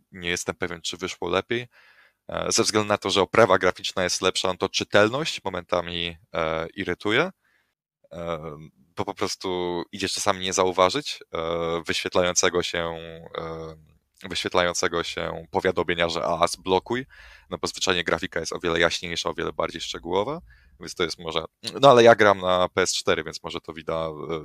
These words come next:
tego, że gram w Full H D, a nie w cztery K, <laughs> jak,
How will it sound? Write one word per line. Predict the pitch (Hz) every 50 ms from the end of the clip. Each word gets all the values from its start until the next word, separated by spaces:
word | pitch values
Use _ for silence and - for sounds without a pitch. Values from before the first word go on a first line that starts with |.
| 73 _ _ _
tego, | - 98 - 85 80
że | - 85
gram | - - 87 82 -
w |
Full | - - - 107 92 87
H | 98 90 82
D, | 82 85 82
a | 80
nie | 80 80 -
w | -
cztery | - - - 85 82 80
K, | - - 85 87 98 - - - - - -
<laughs> | - - - - - - _ _ _ _ _ _ -
jak, | 90 85 85 82 80